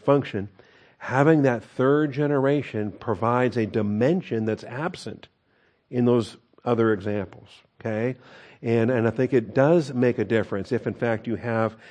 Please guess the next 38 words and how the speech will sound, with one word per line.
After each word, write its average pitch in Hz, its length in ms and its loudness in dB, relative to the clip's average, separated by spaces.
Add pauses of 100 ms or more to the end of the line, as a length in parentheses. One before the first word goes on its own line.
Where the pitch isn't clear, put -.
(140)
a 120 160 2
son 120 720 2 (320)
who 135 160 2
has 113 260 0
also 131 440 0
now 123 240 2
become 117 600 0 (100)
a 117 140 -4
father. 113 640 -2 (580)
And 95 120 -6
because 104 280 -4
this 113 160 -4
is 123 60 -6
what 120 160 0
we're 131 120 0
doing 135 320 0
as 107 140 -2
we 110 100 -2
portray 120 580 -2
the 104 140 -2
begetter 127 640 2 (320)
and 110 200 0
the 117 60 4
begotten 120 640 0
one. 90 200 -12 (180)
It's - 120 -12
our 170 120 -2
blessing 170 500 -2
in 113 80 -2
humanity 127 580 -4
to 120 120 -6
do 123 200 -6
this. - 300 -12 (200)
Angels 180 400 2
can't 143 260 -4
do 131 140 2
this, 110 460 -4
right? 143 340 4